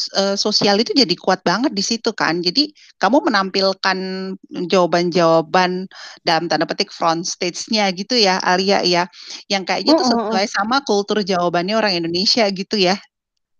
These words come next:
Speaker 2: Iya, jadi bisa lebih kayak kita seakan-akan ngobrol sama orang, padahal yang ngejawab itu robot gitu. Tapi udah
Speaker 1: Wah,
Speaker 2: disetting sama
Speaker 1: menarik.
Speaker 2: manusia gitu.
Speaker 1: Menarik, menarik, menarik. Nah,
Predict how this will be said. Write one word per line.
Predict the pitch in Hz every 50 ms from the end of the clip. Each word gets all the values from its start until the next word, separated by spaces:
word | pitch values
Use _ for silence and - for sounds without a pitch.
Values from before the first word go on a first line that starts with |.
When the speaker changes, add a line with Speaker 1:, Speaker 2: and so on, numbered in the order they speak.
| _ -
Speaker 2:
Iya, | 254 254 254 233
jadi | 240 233 294 269
bisa | 269 254 - 240
lebih | 226 220 208 208 220
kayak | - 220 208 202 202 196 - -
kita | - - 240 - 302
seakan-akan | 302 311 285 - - 233 220 208 208 - 285 311 294
ngobrol | 254 233 220 214 208 208 214 208 208 208 208
sama | 208 - 214 202 202 202
orang, | 190 208 208 208 202 220 226 254 262 -
padahal | 226 214 202 208 220 262 294 311 294 247
yang | 233 226 214 208 208 202
ngejawab | 196 190 196 208 202 196 190 -
itu | 214 202 - 285 294 285 294 247
robot | - 247 269 269 277 277 277 -
gitu. | - - - - - 220 - _ _ _ _ _ -
Tapi | 226 220 285
udah | 294 240 262
Speaker 1:
Wah, | 240
Speaker 2:
disetting | 240 233 - 226 - 233 226
sama | 233 226 214
Speaker 1:
menarik. | 214 214 208 202 208 214 208
Speaker 2:
manusia | - 220 208 202 196 190 196 190
gitu. | 196 185 - 190 208 220 - _ _ _ _ -
Speaker 1:
Menarik, | - 208 214 226 -
menarik, | - 214 202 190 -
menarik. | 196 185 175 170 160 _ _ _ - - - - - - - - -
Nah, | - 202 175